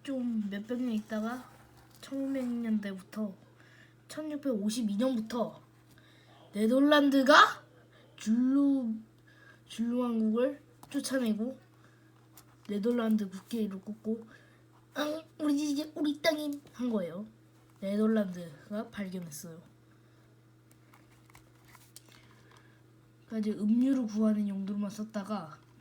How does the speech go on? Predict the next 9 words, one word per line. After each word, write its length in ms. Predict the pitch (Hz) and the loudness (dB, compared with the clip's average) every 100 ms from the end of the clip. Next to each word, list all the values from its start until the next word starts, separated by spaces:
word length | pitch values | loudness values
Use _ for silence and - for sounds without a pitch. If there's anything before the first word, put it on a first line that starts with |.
| - - - - - - | -20 -20 -20 -20 -18 -6
또 140 | 330 | 0
이번엔 420 | 262 240 240 226 | 2 2 2 0
또 160 | 240 226 | 0 0
영국이 440 | 202 220 247 240 | 2 2 2 0
좀 160 | 226 220 - | -4 -6 -6
아프리카에서 680 | 214 - 277 269 240 220 214 | -6 -2 -2 0 -2 -2 -2
좀 220 | 226 208 | -2 -2
해먹겠다고 720 | 247 294 294 262 240 220 214 | -2 -4 -2 -4 -2 -2 -2
들어와가지고 760 | 196 214 208 208 196 214 269 | 0 0 0 -2 -2 -4 -4